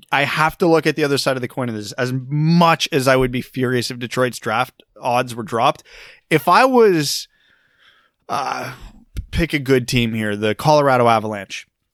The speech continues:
You're telling me I did all this work, all this job building a very successful team that should be a strong contender to win the Stanley Cup, and I have no light at the end of the tunnel now? What? Why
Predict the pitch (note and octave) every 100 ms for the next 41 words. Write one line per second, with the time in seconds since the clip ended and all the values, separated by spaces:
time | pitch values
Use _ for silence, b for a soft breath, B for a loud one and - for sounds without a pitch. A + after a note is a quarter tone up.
0 | _ _ D#3+ F3+ F#3 F#3 F#3+ E3+ D#3 D3
1 | C#3+ C3+ C#3+ D3 - C3 B2+ B2+ - -
2 | C3 C3 B2+ C3 B2 - - C#3 A#2+ B2+
3 | A#2+ A#2+ A2+ - - B2+ B2 B2 B2 A#2
4 | G#2+ A#2+ B2 A#2 A#2 C3 A2+ A#2+ - B2
5 | A#2+ A#2+ - - - A3+ D3 G2+ - _
6 | _ _ _ _ _ - B2+ A2 - -
7 | C#3+ E3 G#3 G#3+ G3+ F3+ C3 A2+ B2 F3+
8 | F3 - F3 D#3+ C#3+ D#3 F3 - A#2 D3
9 | D#3+ C#3+ A2 A2+ A#2 C3+ C3 B2 C3 B2
10 | B2 A#2 B2 G#2+ A2 B2+ C#3+ E3 A#3+ -
11 | _ _ _ _ _ _ _ _ _ _
12 | - A#2+ D#3+ F3 D3 B2+ C3+ E3 G#3 C4+